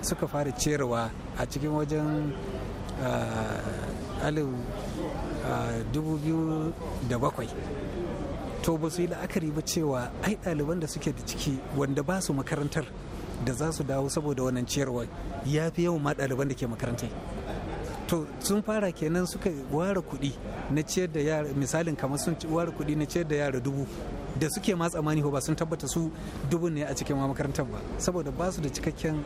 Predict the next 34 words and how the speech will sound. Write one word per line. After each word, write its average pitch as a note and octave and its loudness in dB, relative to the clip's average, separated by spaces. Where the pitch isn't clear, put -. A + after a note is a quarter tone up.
adadi. C#3+ -2
To, D3+ 4
da C#3+ 0
suka F#3+ 0
fara E3+ 2
sai D#3 2
suka E3 0
ga C#3+ 0
wajen D3 2
yara D#3 2
dubu D3 0
uku F#3+ 2
daga C#3 2
waje B2 0
sun D#3 4
shigo. C#3 0
To, E3+ 2
kaga G3+ 0
dole C#4 2
su D3+ 0
watsar D3+ 2
da D3+ 2
abin C3 -2
tunda G3 2
ba G#3+ 0
su A3 0
da E3+ 2
kuɗin D3 0
da B2+ -2
za B2+ 2
su B2+ -4
yi A2+ -2
abin A2 -2
nan. - -4